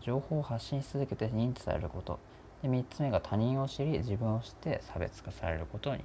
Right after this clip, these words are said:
なりますね。なので、ブランディング力を高めるために、まあ、このような三つのことは知っておいて損はしないかなと思います。ぜひ知っておければ今後、まあ、ブランディング力を弱い時に、えー、思い出して、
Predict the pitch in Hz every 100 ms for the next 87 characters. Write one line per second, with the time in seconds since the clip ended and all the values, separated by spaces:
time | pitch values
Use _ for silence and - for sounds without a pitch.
0 | 123 - 76 - - 123 135 - - -
1 | - - - 110 98 - - 127 135 135
2 | 135 127 104 - 85 92 90 87 - -
3 | 92 98 117 143 - - - - - -
4 | 117 - - - - - 101 95 82 82
5 | 87 - - 90 - 104 - - - -
6 | - 90 90 110 - 98 90 - 87 85
7 | 90 110 - - - - 117 - - -
8 | - - - - 123 123 113 - - -
9 | 87 104 95 - 82 85 113 - - -
10 | 104 95 98 85 82 95 95 90 78 -
11 | 73 - - - - 95 90 85 - 104
12 | 113 - - - - - 98 98 - -
13 | 98 87 95 92 - 127